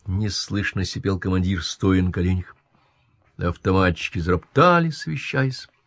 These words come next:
В одном месте от дверей вагона отодрали решетки, еще в одном, потом кто-то выстрелил зачинщику в лицо, и он кувыркнулся назад, упал к другим мертвым. Но было уже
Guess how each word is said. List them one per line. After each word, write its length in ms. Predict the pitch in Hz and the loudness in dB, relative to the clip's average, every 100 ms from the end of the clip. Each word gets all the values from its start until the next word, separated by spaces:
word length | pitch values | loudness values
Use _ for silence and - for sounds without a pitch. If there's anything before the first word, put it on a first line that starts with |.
| _ _ _ _ _ _ _ _ _ _ | _ _ _ _ _ _ _ _ _ _
В 100 | 104 | -2
одном 460 | 101 98 107 107 104 | 0 2 4 6 6
месте 540 | 127 139 - - 98 | 6 6 2 0 0
от 100 | 87 | 0
дверей 400 | 85 90 120 113 | 0 2 2 2
вагона 420 | 90 85 113 98 | 2 2 2 2
отодрали 420 | 90 95 90 101 | 2 0 2 4
решетки, 800 | 87 92 90 - 156 147 - - - - - - | 4 4 0 -2 0 0 -2 -12 -14 -18 -20 -4
еще 760 | 110 131 117 - - 180 175 | 4 4 4 0 0 2 4
в 80 | 151 | 4
одном, 320 | 135 117 101 | 2 2 0
потом 260 | 101 - 104 | -4 -6 -6
кто-то 240 | - 98 | -4 0
выстрелил 640 | 87 85 156 151 143 156 143 | 0 4 4 4 2 2 4
зачинщику 680 | 135 - 143 135 - - | 4 2 0 0 0 -4
в 60 | 127 | -4
лицо, 360 | 127 - 131 127 _ _ _ | -4 -4 -4 -6 _ _ _
и 60 | 92 | 0
он 180 | 87 | 0
кувыркнулся 720 | - 95 90 - 113 123 - 127 | 0 0 0 4 4 4 0 -6
назад, 320 | 110 113 - _ _ _ _ _ | -4 -6 -8 _ _ _ _ _
упал 360 | 90 - 98 | -6 2 2
к 80 | 82 | 2
другим 420 | 80 82 104 110 | 0 2 2 2
мертвым. 360 | 110 110 - - _ _ _ _ _ _ _ _ _ _ _ | -2 -6 -12 -20 _ _ _ _ _ _ _ _ _ _ _
Но 220 | - 73 | -4 -2
было 480 | 69 69 139 185 160 | -2 0 4 6 4
уже 380 | 151 147 123 131 | 2 0 -2 -4